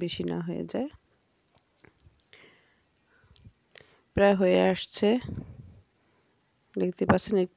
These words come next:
এই ভাজিটা ডিম দিয়েও করা যায়, আমি ডিম ছাড়া করেছি। ডিম দিয়ে এক স্বাদ, ডিম ছাড়া আর এক স্বাদ। এখন আমি ঢেলে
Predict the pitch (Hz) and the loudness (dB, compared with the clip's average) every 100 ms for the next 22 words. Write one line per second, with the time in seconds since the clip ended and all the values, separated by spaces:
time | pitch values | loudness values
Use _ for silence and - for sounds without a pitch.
0 | - 180 190 185 - 190 185 180 175 180 | -4 -2 -2 -4 -4 -2 0 -2 0 0
1 | 175 175 170 190 196 180 165 170 175 - | 2 0 2 2 2 2 0 -2 0 0
2 | 175 165 170 165 - 226 247 185 185 180 | 0 -2 -2 -2 -2 -2 -2 -2 -2 0
3 | 190 180 175 - 208 - - 185 185 185 | 0 0 -2 -2 -2 -4 -4 -4 -2 -2
4 | 170 170 - 185 214 - - - - _ | -2 -2 -4 -2 -2 -4 -20 -20 -20 _
5 | _ _ _ - 190 214 202 190 190 180 | _ _ _ -6 -2 2 4 4 4 2